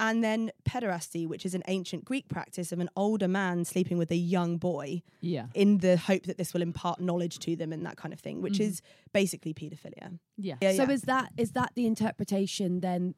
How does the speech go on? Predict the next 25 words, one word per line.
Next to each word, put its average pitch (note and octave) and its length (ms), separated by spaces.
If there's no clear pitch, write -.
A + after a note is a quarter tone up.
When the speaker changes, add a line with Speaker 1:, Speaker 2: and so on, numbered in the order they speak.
Speaker 3:
that F3+ 180
you G3 240
think D3 320
of, C#3 140
like, C#3+ 260
"Man D#3 280
shall C#3+ 200
not C3+ 180
lie - 200
with - 200
man"? - 360
What, G3+ 280
what G3 280
is F3 200
that F3 280
interpretation D3 920
to - 140
you? C3+ 200
Speaker 1:
So C#4 380
one B3+ 280
of C#4 120
the A#3+ 100
ways G3+ 320
that - 160
people F3+ 480